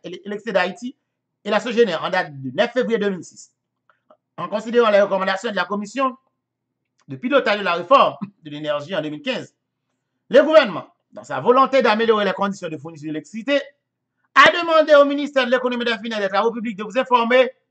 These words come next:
informer, informer, informer, des dispositions suivantes.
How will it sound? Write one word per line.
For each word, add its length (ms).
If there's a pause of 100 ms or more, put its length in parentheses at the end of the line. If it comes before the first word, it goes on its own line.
(520)
informer, 480 (920)
informer, 580
informer, 460 (420)
des 160
dispositions 540
suivantes. 420